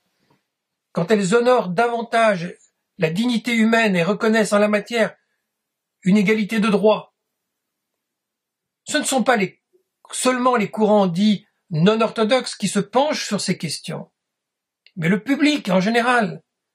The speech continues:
lorsqu'il scrute les textes, lorsque éberlué, il découvre sur certains sites,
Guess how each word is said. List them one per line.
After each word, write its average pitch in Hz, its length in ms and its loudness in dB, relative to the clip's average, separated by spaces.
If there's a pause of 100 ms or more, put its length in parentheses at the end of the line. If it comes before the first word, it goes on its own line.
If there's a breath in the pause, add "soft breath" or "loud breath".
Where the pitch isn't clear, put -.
(540)
lorsqu'il 196 440 -2
scrute - 360 -6
les 220 140 -2
textes, - 380 -4
lorsque 214 520 -2 (160)
éberlué, 214 760 0 (1300)
il 185 200 2
découvre 247 500 0
sur 214 200 -4
certains 226 400 -2
sites, - 760 -10